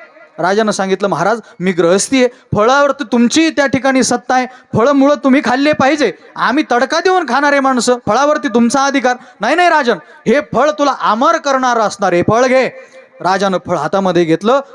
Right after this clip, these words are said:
म्हणे, "काय होईल? मी अमर होईल?" म्हणे, "हो, तू अमर होशील, खाऊन घे फळ."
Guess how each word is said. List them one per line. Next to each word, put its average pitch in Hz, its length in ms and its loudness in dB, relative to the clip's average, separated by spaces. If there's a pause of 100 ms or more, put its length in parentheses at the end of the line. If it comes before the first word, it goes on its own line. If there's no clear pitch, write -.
म्हणे, 214 160 -2
"काय 247 240 0
होईल? 294 240 0 (220)
मी 254 140 4 (140)
अमर 233 280 0
होईल?" 294 300 2
म्हणे, 208 140 0
"हो, 185 180 2
तू 202 140 -4
अमर 180 320 0
होशील, 160 300 0 (340)
खाऊन 320 260 2
घे 240 160 2
फळ." 180 160 -4